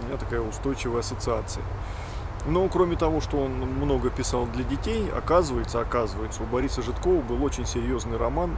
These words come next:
о революции тысяча девятьсот пятого года. Назывался он "Виктор Вавич". Э, и люди, которые вот его читали, современники,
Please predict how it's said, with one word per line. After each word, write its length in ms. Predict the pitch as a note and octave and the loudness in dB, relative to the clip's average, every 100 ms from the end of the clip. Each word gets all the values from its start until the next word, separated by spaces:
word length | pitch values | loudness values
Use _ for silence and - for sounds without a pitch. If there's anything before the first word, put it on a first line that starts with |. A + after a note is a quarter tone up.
| A2 | -2
о 240 | A2 A2 | -2 0
революции 540 | A2 A#2+ A#2+ D3+ - A#2 | -2 0 0 0 -4 -4
тысяча 240 | C3+ - - | -4 -4 -4
девятьсот 360 | A#2 A#2+ C3 - | -4 -2 -2 0
пятого 320 | A#2+ A2+ B2 | -2 0 -2
года. 340 | B2 A#2 A2 A2 - - - | 0 0 -2 -4 -6 -6 -4
Назывался 500 | B2+ A#2 B2+ A#2 - | -2 0 2 0 0
он 100 | A#2 A2+ - A2+ | -2 -2 -2 -2
"Виктор 340 | A#2 - A#2 | -2 -2 0
Вавич". 500 | B2+ F3+ G3 - - - - - - - - | 2 2 2 0 -2 -2 -4 -4 -2 -2 -2
Э, 480 | A#2 A#2+ B2 A#2 A2+ D3+ | 0 2 2 0 -2 -2
и 400 | C#3+ C#3+ C#3 C3+ | -2 -2 -2 -2
люди, 260 | D3+ D3+ B2+ | 0 0 -2
которые 480 | C3 A#2+ B2+ A#2+ A#2 | -2 0 0 0 0
вот 240 | A2+ A2+ | -2 -2
его 200 | A#2 A#2 | -4 -4
читали, 400 | A#2 C3+ F#3+ F#3+ | -4 -2 0 0
современники, 840 | E3 D3+ B2+ B2+ C3 A#2+ A2+ G#2+ | -2 -2 -4 -2 -2 -2 -4 -6